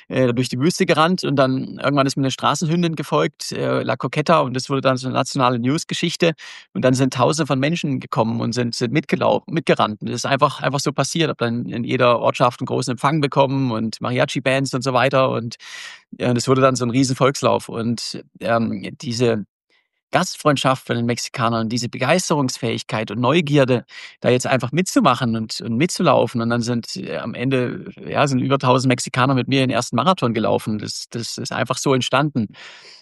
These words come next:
Und, äh, das war für mich, äh, ja, un-, unglaubliche, äh, schöne Zeit. Und ansonsten wird mir jetzt gefragt, was ich am meisten, ähm, auch, auch gelernt habe bei so, bei so Projekten oder was mir, äh, so aufgefallen ist.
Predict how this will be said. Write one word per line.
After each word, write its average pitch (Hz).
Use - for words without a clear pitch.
Und, 123
äh, 120
das 143
war 143
für 131
mich, 127
äh, 113
ja, 107
un-, 143
unglaubliche, 131
äh, 131
schöne 127
Zeit. 127
Und 135
ansonsten 135
wird 127
mir 135
jetzt 127
gefragt, -
was 131
ich 123
am 120
meisten, 123
ähm, 117
auch, -
auch -
gelernt 117
habe 160
bei 147
so, 147
bei 131
so 135
Projekten 131
oder 123
was 117
mir, 127
äh, -
so 92
aufgefallen 123
ist. -